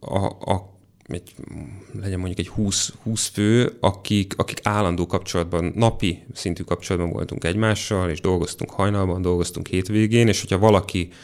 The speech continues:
besokalt, akkor addig belépett a helyére más, akkor ő elment két hónapig, nem foglalkozott a Facebookkal, kicsit kiszellőztette a fejét, aztán visszajött,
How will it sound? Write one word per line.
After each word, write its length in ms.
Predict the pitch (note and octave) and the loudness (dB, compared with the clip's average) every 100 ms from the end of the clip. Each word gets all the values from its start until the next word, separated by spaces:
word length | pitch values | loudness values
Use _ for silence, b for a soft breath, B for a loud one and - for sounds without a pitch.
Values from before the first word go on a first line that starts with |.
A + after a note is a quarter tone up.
| B B B | B B B
besokalt, 760 | G#2 G2+ - A2 A#2+ A#2 A#2+ | 0 2 0 2 4 6 4
akkor 440 | A2 - - F#2 F#2 | 0 -4 -2 0 0
addig 280 | - F2 F#2 | 0 -2 0
belépett 460 | G2+ F#2 F2+ E2+ | 2 2 0 -2
a 40 | F2 | 0
helyére 280 | E2+ D#2+ D#2+ | 0 2 0
más, 380 | F2 F2+ F#2+ | 0 0 0
akkor 200 | - - E2+ | -4 -6 -2
ő 40 | |
elment 320 | E2 E2 D#2+ | 0 0 -4
két 180 | - E2 | -4 -4
hónapig, 320 | E2+ E2 - | -4 -4 -4
nem 140 | E2+ E2+ | -4 -2
foglalkozott 640 | F2 E2+ D#2 D#2 E2 - | 0 0 0 -2 -4 -6
a 40 | |
Facebookkal, 720 | - D#2+ E2 - - - D#2 | -8 -8 -6 -8 -8 -6 -6
kicsit 280 | E2+ - - | -6 -10 -12
kiszellőztette 680 | - - F2 E2+ D#2+ - - | -8 -2 0 0 0 -4 -4
a 40 | D#2 | -4
fejét, 280 | - - | -4 -4
aztán 280 | - - D#2+ | -6 -6 -4
visszajött, 600 | F2+ F#2 G2 F#2 E2+ - | -2 0 2 4 4 0